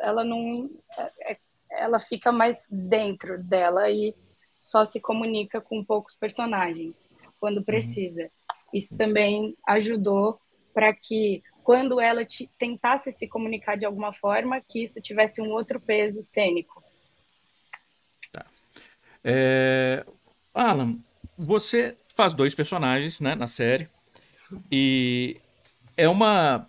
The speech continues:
Speaker 2: normalmente é um recurso que eu acho, tende, é muito fácil ficar ridículo, né? Você fala assim, "Ah, ele vai ser o pai, vai ser o filho." Como é que é? É, eles são idênticos, mas a gente só muda aqui um pouquinho, bota um bigode, alguma coisa, mas são personagens diferentes, mas eles são idênticos. Tende a ser ridículo.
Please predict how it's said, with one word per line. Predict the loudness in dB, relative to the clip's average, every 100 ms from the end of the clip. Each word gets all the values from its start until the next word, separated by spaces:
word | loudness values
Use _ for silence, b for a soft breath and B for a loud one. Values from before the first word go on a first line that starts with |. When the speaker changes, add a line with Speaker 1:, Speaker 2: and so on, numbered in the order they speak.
| -4
Speaker 2:
normalmente | 4 4 6 4 2 2
é |
um | 4
recurso | 2 2 0 0 -4
que | 0
eu | 2
acho, | 0 0 -4 -4 -10 _ -20 -18 -16 -16 -14 -12 -12 -14 -20 _
tende, | 8 8 6 0 4
é | 4
muito | 6 2
fácil | 2 2 2 0
ficar | -2 0
ridículo, | 0 -2 -8 -8 -20 _ B B B -2
né? | 2 2
Você | 2
fala | 0
assim, | 2 4
"Ah, | 6
ele | 4 4
vai | 4
ser | 4
o | 2
pai, | 4 4
vai | 4
ser | 0
o | 0
filho." | 0 0 0 -2
Como | 0
é | 0
que | 2
é? | 4 4 4
É, | 4 4
eles | 4
são | 2 2
idênticos, | 2 4 2 0 -2 0
mas | 0 0
a |
gente | -2 -4 -10
só | 0 0
muda | 2 0 0
aqui | 0 -2
um |
pouquinho, | 0 -2 -2 0
bota | 2 2
um | -2
bigode, | 2 4 4 4
alguma | -2 0
coisa, | 4 6 4 -2 B B B
mas | 0 0
são | 2
personagens | 0 0 0 0
diferentes, | 2 2 2 0
mas | -2 -4
eles | -2
são | -4
idênticos. | -2 -2 -4 _ 2
Tende | 2 4
a | 0
ser | 0
ridículo. | 0 0 -2 -4 -8